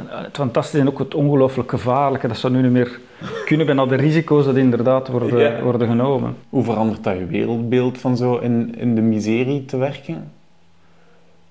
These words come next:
Speaker 2: Van dat te zien, echt, van dichtbij?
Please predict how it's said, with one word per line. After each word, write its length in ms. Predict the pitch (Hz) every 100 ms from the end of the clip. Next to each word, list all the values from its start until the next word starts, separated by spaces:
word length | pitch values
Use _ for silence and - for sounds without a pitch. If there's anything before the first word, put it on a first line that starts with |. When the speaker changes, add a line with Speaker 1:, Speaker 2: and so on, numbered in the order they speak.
| -
Speaker 2:
Van 140 | - 110
dat 140 | 107
te 100 | 117
zien, 400 | 98 107 139 139
echt, 480 | 143 147 - - - - - -
van 160 | 120
dichtbij? 560 | 123 120 120 123 143